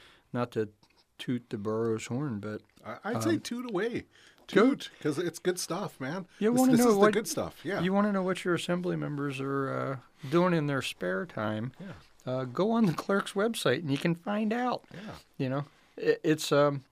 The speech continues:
Speaker 1: that's pretty cool. And that's the, kind of the way it should be. And,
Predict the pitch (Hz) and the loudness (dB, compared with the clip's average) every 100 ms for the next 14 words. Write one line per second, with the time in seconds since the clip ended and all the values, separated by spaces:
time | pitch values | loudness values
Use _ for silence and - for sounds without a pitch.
0 | _ 160 180 180 208 185 233 247 _ _ | _ 4 4 6 2 2 2 -2 _ _
1 | _ _ - 139 143 143 - - - 170 | _ _ -2 0 4 2 2 -8 -8 -10
2 | 156 131 139 120 135 147 139 139 135 - | -10 -8 -8 -4 -2 0 0 0 -2 -4
3 | 151 139 139 127 110 | -2 -2 -2 -2 -4